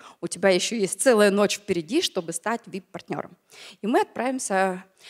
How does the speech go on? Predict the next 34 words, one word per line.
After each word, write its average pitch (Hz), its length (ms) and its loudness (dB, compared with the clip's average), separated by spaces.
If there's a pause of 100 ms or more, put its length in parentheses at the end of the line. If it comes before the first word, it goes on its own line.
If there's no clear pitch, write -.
(100)
А, 220 120 8
возможно, 247 540 6
завтрашняя 208 580 4
поездка 208 600 0
ещё 269 440 -2
станет, 262 420 -2
знаете, 233 320 -6
такой 220 300 -4
вот 208 260 -2
точкой 285 580 2 (340)
для 220 160 2
того, 226 340 2
чтобы 233 360 2
после 190 800 0 (380)
наших 214 480 -2
итогов 262 500 2
года, 202 300 2
после - 360 -2
обучения, 190 680 0 (360)
поехать 240 400 0
в 202 40 0
лидерскую 214 440 -2
поездку. 180 560 -2 (220)
Слышали, 302 420 0
что 226 180 0
у 202 40 0
нас 214 200 -4
лидерские 202 400 -6
поездки 214 480 0
есть? 214 360 -6 (880)
Два 208 160 4
раза 220 220 4
в 185 100 -8
год. - 280 -6